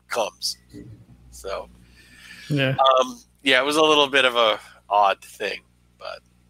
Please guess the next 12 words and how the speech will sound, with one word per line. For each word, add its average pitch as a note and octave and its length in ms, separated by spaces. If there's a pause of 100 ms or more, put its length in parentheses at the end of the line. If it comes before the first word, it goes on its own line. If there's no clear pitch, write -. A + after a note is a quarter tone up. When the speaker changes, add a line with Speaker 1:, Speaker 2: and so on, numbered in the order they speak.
(380)
Speaker 2:
Yeah. C4+ 180
Speaker 1:
I'm C#3+ 160
sure F3+ 380
I'm C#3+ 160
not B2 240
winning. A2 320 (260)
<laughs> - 140 (160)
Speaker 2:
<laughs> - 160 (2500)
Speaker 1:
But C#3 80
I, C#3+ 220
I, C#3+ 360
I, C3+ 360